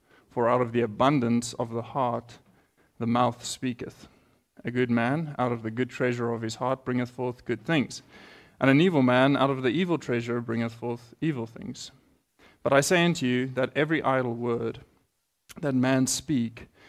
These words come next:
they shall give an account thereof in the day of judgment. For by thy words thou shalt be justified, and by thy words thou shalt be condemned."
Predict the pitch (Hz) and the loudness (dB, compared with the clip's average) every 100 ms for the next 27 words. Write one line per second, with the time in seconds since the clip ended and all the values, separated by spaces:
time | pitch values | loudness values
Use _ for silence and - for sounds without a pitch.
0 | _ - 123 123 - 123 120 131 113 127 | _ -10 -6 -4 -6 -6 0 0 -2 -6
1 | 123 - 147 147 117 117 113 110 - _ | -6 -2 -2 -2 -2 -4 -4 -6 -14 _
2 | _ _ _ _ - 135 117 113 120 117 | _ _ _ _ -4 0 0 0 -2 -2
3 | 113 120 113 - - - _ _ _ _ | -2 -4 -4 -8 -10 -12 _ _ _ _
4 | _ _ _ - 110 113 113 117 127 139 | _ _ _ -8 -2 -2 0 0 0 0
5 | 135 123 123 131 143 139 117 - - 123 | 0 -2 -2 -4 -2 -2 -2 -4 -10 -8
6 | 113 - - - - - _ _ 120 113 | -8 -12 -20 -20 -20 -20 _ _ 0 4
7 | 117 117 117 110 139 127 113 113 - - | 4 6 4 4 6 6 4 0 -8 -12
8 | - _ _ _ - 117 117 127 120 120 | -20 _ _ _ -6 -4 -4 -6 -4 -4
9 | 117 113 113 120 117 | -2 -4 0 0 -2